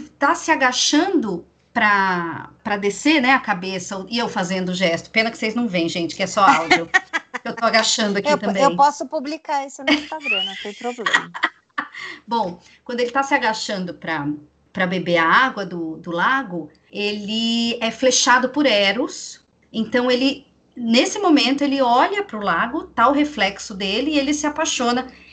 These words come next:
Speaker 1: imediatamente por aquele reflexo, sem saber que é dele mesmo.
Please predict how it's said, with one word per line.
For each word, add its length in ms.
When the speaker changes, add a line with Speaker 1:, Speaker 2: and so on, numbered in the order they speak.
Speaker 1:
imediatamente 1200
por 100
aquele 280
reflexo, 760
sem 280
saber 280
que 100
é 60
dele 260
mesmo. 640